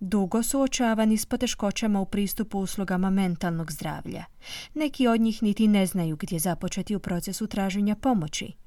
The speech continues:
Tijekom pandemije broj poziva službama za mentalno zdravlje je u naglom porastu,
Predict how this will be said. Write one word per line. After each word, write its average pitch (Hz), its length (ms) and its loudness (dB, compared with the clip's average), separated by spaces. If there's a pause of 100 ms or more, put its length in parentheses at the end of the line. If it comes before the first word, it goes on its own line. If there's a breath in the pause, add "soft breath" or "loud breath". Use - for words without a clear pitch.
Tijekom 269 360 4
pandemije 214 640 4
broj 214 280 2
poziva 226 500 0
službama 233 640 2
za 185 120 2
mentalno 220 560 2
zdravlje 220 480 0
je 190 120 0
u 175 80 0
naglom 190 460 2
porastu, 170 580 -4